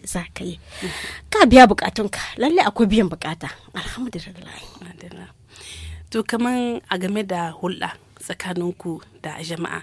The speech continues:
Speaker 2: tunda shi ma'aikaci na gidan radio mutum ne na mutane, ya ne kuke tafiyar da hulɗar ku?
Speaker 1: Gaskiya, muna tafiyar da aikin mu lami lafiya.
Speaker 2: Mhm.
Speaker 1: Muna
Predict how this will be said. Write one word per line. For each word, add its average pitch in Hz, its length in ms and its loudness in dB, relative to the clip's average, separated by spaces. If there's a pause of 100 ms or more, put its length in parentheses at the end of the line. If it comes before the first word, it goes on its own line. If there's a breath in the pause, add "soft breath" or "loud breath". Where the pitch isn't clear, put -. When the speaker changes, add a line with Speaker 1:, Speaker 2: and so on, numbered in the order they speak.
(120)
Speaker 2:
tunda 185 280 -2
shi 226 200 -2
ma'aikaci 185 680 -4 (220)
na 175 240 -6
gidan 180 320 -8
radio 160 340 -10 (300)
mutum 180 300 -4
ne 180 260 -4 (280)
na 165 100 -8
mutane, 160 480 -12 (340 soft breath)
ya 180 160 -4
ne 175 120 -2
kuke 185 260 -8
tafiyar 165 360 -14
da 160 100 -16
hulɗar 156 240 -20
ku? - 80 -20 (140)
Speaker 1:
Gaskiya, 262 680 -2
muna 226 320 0
tafiyar 180 600 -6
da 170 260 -6
aikin 180 360 -10
mu 156 100 -6
lami 170 380 -8
lafiya. 180 440 -14 (180)
Speaker 2:
Mhm. 196 80 -10
Speaker 1:
Muna 190 280 -4